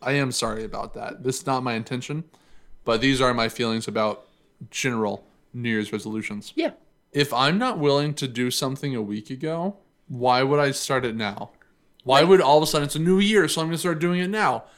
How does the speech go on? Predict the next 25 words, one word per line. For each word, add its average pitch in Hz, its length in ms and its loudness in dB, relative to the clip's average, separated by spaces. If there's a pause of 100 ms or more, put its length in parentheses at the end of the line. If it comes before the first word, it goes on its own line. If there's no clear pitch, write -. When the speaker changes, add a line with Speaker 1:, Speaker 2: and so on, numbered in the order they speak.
(200)
Speaker 1:
If 147 160 -2
I 190 100 2
thought 180 220 2
of 175 80 0
it 170 60 6
a - 20 4
week 175 240 2
ago, 143 100 2
I'd 131 60 0
be 135 80 0
like, 131 260 0
"Oh, 202 160 6
that'll 170 260 0
be 180 80 4
my 165 140 2
New 151 120 0
Year's 156 200 -2
resolution. 139 640 -2 (240)
Why 147 140 2
can't 160 160 2
I - 20 0
just 147 160 -2
start 147 240 0
it 117 160 -10
then?" 120 280 -8